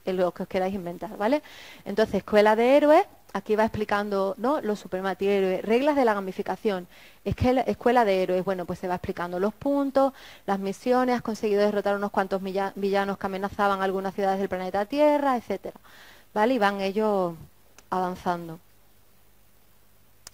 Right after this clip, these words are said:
Aquí tenéis, bueno, este es el itinerario, ¿vale? Esto es cuando se entra en el artículo y se pincha, se ven las diferentes unidades. Estos son los, los héroes, que son, son <laughs> muy bonitos. Además,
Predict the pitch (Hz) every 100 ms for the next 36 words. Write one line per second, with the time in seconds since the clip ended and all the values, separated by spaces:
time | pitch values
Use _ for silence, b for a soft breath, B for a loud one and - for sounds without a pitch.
0 | - 185 208 214 208 208 208 202 202 196
1 | 190 185 - 214 208 190 185 185 190 220
2 | 247 233 214 220 226 - 202 - 180 185
3 | 196 190 208 202 196 196 202 196 190 202
4 | 190 196 185 185 B B B B - 196
5 | 190 190 196 - 190 185 190 190 190 196
6 | 220 226 214 208 - 208 - 208 202 202
7 | 196 190 180 180 B B B B 202 202
8 | 233 240 208 208 226 - b - 196 -
9 | 196 190 190 - 202 196 202 - 208 214
10 | 202 220 214 208 208